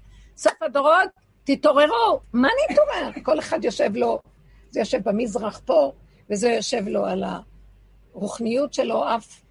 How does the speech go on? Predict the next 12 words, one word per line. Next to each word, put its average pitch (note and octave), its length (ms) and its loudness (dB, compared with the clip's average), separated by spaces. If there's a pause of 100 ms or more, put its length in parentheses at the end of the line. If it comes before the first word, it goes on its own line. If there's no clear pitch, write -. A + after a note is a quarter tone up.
(240)
על G#3 160 -4
האוויר G3 400 -2
עם G#3+ 120 -4
כריות A#3 680 -4 (260)
מלאכיות, A3+ 960 -2
וזה F#3+ 220 -6
כל - 180 -6
היום G#3+ 120 -6
בקברות G3+ 400 -8
צדיקים, A3 560 -4
והוא - 240 -4
בזה, G#3+ 260 -2